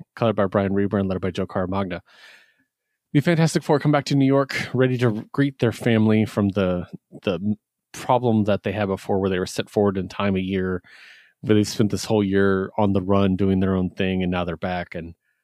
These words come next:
someone's building something right where the base was, and that can't help. And so <laughs> it's just this, it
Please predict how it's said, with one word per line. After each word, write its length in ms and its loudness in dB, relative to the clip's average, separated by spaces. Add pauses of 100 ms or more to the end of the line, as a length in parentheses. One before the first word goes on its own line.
(540)
someone's 560 0
building 600 2 (640)
something 680 0 (1800)
right 300 2
where 140 2
the 100 2
base 300 0
was, 400 2
and 180 2
that 160 -8
can't 340 -8
help. 360 -4
And 320 -2
so 240 2
<laughs> 0 - (140)
it's 220 -2
just 200 0
this, 240 0
it 160 0